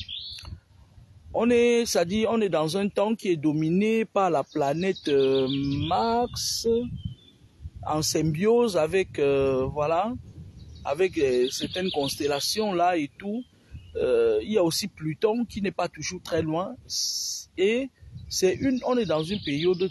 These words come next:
très fragile parce que c'est, on est dans la période de la préparation de la convention de vos, de vos, de vos sorciers.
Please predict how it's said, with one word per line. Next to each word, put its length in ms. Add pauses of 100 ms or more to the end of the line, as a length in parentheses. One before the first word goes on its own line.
très 220
fragile 480
parce 300
que 180 (400)
c'est, 380 (100)
on 100
est 100
dans 140
la 140
période 460
de 260
la 140 (180)
préparation 680
de 140
la 160 (100)
convention 720
de 200
vos, 200
de 240
vos, 300
de 100
vos 180
sorciers. 480